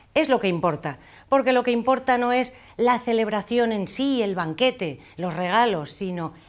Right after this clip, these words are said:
la ceremonia. Y lo dijimos en el programa anterior, si lo recuerdan. Bien, ya nos hemos casado, ya estamos en casa, empieza a vivir el nuevo matrimonio,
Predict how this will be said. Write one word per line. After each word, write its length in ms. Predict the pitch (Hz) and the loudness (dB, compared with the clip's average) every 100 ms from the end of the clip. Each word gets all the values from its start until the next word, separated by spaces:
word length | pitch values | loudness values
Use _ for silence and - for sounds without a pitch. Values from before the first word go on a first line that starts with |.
| - | -4
la 260 | 196 269 | 2 2
ceremonia. 840 | 277 247 180 160 202 202 156 135 - - - | 0 -2 0 0 0 0 -2 -6 -12 -18 -8
Y 80 | 165 | -2
lo 120 | 170 | -2
dijimos 380 | 175 294 302 269 | -2 -2 -2 -2
en 120 | 226 | -4
el 80 | 202 | -2
programa 280 | 185 196 | -2 0
anterior, 480 | 208 202 196 214 269 - - - | -2 -2 0 0 -2 -8 -20 -6
si 200 | - 247 | -2 0
lo 140 | 160 | 0
recuerdan. 600 | 143 139 165 123 113 101 _ - - - - - - _ _ | -2 -4 -4 -4 -10 -18 _ -20 -20 -20 -20 -20 -20 _ _
Bien, 440 | 233 285 247 170 160 - - _ - | 0 2 2 0 -8 -18 -20 _ -4
ya 200 | 226 277 | 0 2
nos 200 | 233 - | 0 -4
hemos 260 | 170 143 | -6 -6
casado, 680 | - 135 247 269 277 302 294 - _ - - | -10 -8 -2 0 0 -4 -6 -12 _ -20 -18
ya 260 | 160 196 185 | -4 0 0
estamos 720 | 156 - - 302 302 294 233 | -2 -4 2 4 4 2 0
en 160 | 180 160 | -4 0
casa, 600 | 254 269 - 262 247 - - - - | 2 2 0 -2 -2 -6 -20 -14 -4
empieza 800 | 202 202 - 269 320 311 269 226 | -2 -2 -2 2 2 0 -2 -2
a 40 | |
vivir 460 | 202 202 254 262 226 | -2 -2 2 2 2
el 180 | 208 | 0
nuevo 340 | 208 233 240 226 | 2 2 4 2
matrimonio, 880 | 214 196 185 185 226 247 240 240 | 2 0 -2 0 2 2 2 -2